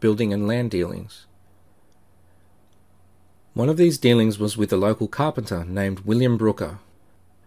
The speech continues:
Brooker had built the Horse and Jockey Inn for Fisher, but a dispute arose over money, as often occurs in business deals.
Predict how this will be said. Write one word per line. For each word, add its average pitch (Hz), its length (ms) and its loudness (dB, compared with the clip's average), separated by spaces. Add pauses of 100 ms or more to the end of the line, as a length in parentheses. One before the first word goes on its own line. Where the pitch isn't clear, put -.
(300)
Brooker 156 300 4
had 135 200 -2
built 131 260 6
the 104 100 -8
Horse 120 340 0
and 110 120 0
Jockey 110 420 0
Inn 123 120 2
for 101 180 -4
Fisher, - 460 -4 (920)
but 107 160 2
a 110 40 2
dispute 135 480 2
arose 107 520 6
over 107 260 -2
money, 104 420 -2 (160)
as - 120 -4
often 110 260 0
occurs 117 400 2
in 95 100 -2
business 113 320 -2
deals. 92 460 -10